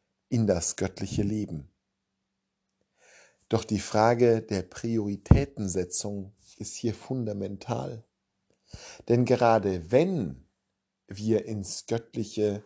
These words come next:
mit eingeschwungen werden, gerade wenn der Sabbat als unser heiliger Tag eine Verbindung herstellt zu Gott,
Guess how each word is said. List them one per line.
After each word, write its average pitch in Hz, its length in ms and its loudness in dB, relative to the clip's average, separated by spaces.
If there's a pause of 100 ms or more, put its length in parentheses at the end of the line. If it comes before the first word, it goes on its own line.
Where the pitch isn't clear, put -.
(560)
mit 131 380 -2
eingeschwungen 101 880 -2
werden, 87 420 -2 (840)
gerade 110 580 6
wenn 143 320 2
der 104 400 2 (440)
Sabbat 107 540 0
als - 220 0
unser 101 400 0
heiliger 107 500 0
Tag 104 500 -8 (520)
eine 104 240 -2
Verbindung 127 800 2
herstellt 101 840 0 (160)
zu - 320 -2
Gott, - 500 -4